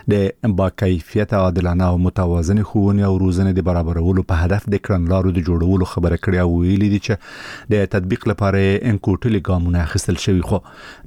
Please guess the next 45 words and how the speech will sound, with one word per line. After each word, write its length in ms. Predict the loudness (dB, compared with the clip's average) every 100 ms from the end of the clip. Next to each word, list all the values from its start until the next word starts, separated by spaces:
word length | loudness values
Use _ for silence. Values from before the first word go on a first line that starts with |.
| 0
د 160 | 0 0
طالبانو 340 | 0 2 0 0
د 60 | 0
پوهنې 240 | 2 2 2
وزارت 420 | 2 2 0 -2 -4
چې 360 | -2 -2 0 0
له 320 | 2 0 -2 -4
تیر 180 | -2 -2 -2
کال 160 | -2 0
راهیسې 320 | 0 0 0
له 60 | -2
شپږم 260 | -2 0 0
ټولګي 260 | 0 0 0 0
پورته 260 | 0 0 0
نجونې 340 | 0 0 2
له 160 | 0 0
زده 160 | -2 -2
کړو 340 | 0 0 0 0
بې 160 | 0 -2
برخې 200 | -2 -4 0
کړي 120 | 0 2
او 40 | 0
ښوون-، 400 | 0 0 2 0 -2 -4 -2
ښوونځیو 420 | 0 0 0 0 0
ته 60 | -6 -8 -20 -20 -8 -2
د 120 | 0 0
هغوی 260 | 0 0 0
د 100 | 0
بیرته 260 | 0 -2 -2
ستنېدو 400 | 0 0 0 -2 0
پرېکړې 440 | -2 -2 -2 -2 -2
تر 100 | -2 0
بل 160 | -2 0
امر 200 | -2 -2
پورې 240 | 0 0 0
ځنډولې 420 | 0 2 2 2 2
نه 100 | 0
دي، 80 | 0
ویلي 260 | 0 -2 -2
چې 60 | 0 0
ولې 240 | 0 0
په 100 | -2
دې 140 | -2 0
موده 180 | 0
کې 100 | -2